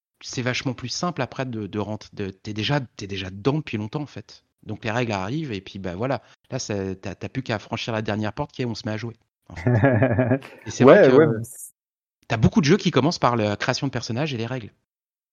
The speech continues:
Speaker 1: Après une
Speaker 2: Euh,
Speaker 1: petite
Speaker 2: ouais,
Speaker 1: introduction
Speaker 2: je
Speaker 1: où on te présente l'univers en, en quelques pages, en cinq, six, sept, dix pages, euh, d'intro.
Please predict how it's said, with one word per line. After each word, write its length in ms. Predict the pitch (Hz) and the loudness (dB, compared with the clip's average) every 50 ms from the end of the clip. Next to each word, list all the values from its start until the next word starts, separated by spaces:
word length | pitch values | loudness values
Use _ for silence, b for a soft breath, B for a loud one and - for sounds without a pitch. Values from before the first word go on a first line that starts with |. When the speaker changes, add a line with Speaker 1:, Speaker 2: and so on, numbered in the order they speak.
| _ _ _ _ - | _ _ _ _ -6
Speaker 1:
Après 220 | 110 - - 107 | -4 0 2 2
une 80 | 143 135 | 4 6
Speaker 2:
Euh, 60 | 131 | 6
Speaker 1:
petite 220 | 127 131 131 127 | 6 6 6 6
Speaker 2:
ouais, 60 | 123 117 | 6 6
Speaker 1:
introduction 680 | 113 120 123 147 147 - 131 131 131 170 180 196 202 | 6 6 6 6 6 4 2 2 4 4 6 6 8
Speaker 2:
je 40 | 175 | 8
Speaker 1:
où 100 | 151 147 | 10 10
on 100 | 143 143 | 10 8
te 60 | 139 | 6
présente 360 | - - 151 143 165 175 - | 4 2 4 4 4 2 2
l'univers 400 | - 156 147 135 127 151 170 175 | 0 0 0 2 4 4 4 4
en, 280 | 151 139 135 139 135 131 B B B B B B | 4 2 2 2 0 -2 B B B B B B
en 80 | - 113 | -4 -2
quelques 320 | - - 131 117 - 131 | 0 0 -2 0 0 0
pages, 360 | 117 - 131 139 165 175 143 123 | 0 2 2 2 2 2 0 -2
en 140 | 113 110 | -4 -4
cinq, 240 | 107 - - 123 120 | -4 -4 -4 -6 -6
six, 220 | - - - 131 123 | -6 -8 -10 -10 -12
sept, 380 | 123 - - 117 120 120 117 | -12 -6 -4 -4 -4 -4 -6
dix 140 | 107 101 123 | -10 -12 -6
pages, 380 | - 135 139 151 151 120 107 b b b b b b b b | -4 -2 -2 -2 -2 -6 -8 b b b b b b b b
euh, 180 | - 98 98 95 | -6 -4 -4 -2
d'intro. 420 | 98 117 120 120 - - 117 - | -2 -2 -2 -2 -6 -8 -10 -10